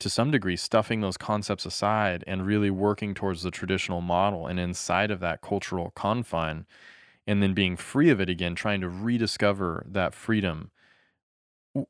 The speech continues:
w-, was where that process really crystallized itself in two thousand twelve. And so with that, you had a change of aesthetic consideration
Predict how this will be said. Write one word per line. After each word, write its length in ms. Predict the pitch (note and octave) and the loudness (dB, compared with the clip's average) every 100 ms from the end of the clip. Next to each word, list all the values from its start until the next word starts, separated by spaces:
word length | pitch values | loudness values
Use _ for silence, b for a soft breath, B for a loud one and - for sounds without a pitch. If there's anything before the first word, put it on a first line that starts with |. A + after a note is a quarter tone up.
| - | -6
w-, 160 | C3+ - | -8 -2
was 320 | B2 A2+ F#2+ | 4 6 6
where 320 | G2+ A2+ A2 G#2+ | 4 4 6 4
that 320 | G2 G2 - | 4 4 2
process 680 | - F2+ F2+ - G2 F#2 - | 2 4 4 2 0 -2 0
really 260 | G#2 F#2 | 2 2
crystallized 720 | - - F#2+ G2+ F#2+ F2 F2 | 2 0 2 2 2 2 0
itself 460 | E2+ - - E2+ E2 | -4 -2 0 0 0
in 120 | F#2 | -4
two 160 | - F#2 | -4 -2
thousand 400 | F#2 F2+ F2 F2 | 0 0 0 -6
twelve. 520 | - F#2+ F2 F2+ - _ b b b b b b _ _ - | 0 2 2 -2 -14 _ b b b b b b _ _ 2
And 140 | A#2 | 2
so 400 | - A#2+ A2 A2 _ _ _ _ | 4 4 4 2 _ _ _ _
with 320 | - C3 A#3 - | -4 0 2 4
that, 240 | F#2+ - | 4 4
you 140 | B2 | 0
had 400 | C3 C3 B2 A#2 - | 2 2 2 -2 -4
a 80 | - | -2
change 380 | A2+ - D3+ C#3 | 0 2 2 2
of 100 | A#2 | 0
aesthetic 460 | A2+ - C#3+ C#3 - | -2 2 2 2 -2
consideration 960 | G#2+ - F#2+ F2+ F2 - E2+ C2+ G2 | -4 0 0 2 0 0 -4 -6 -12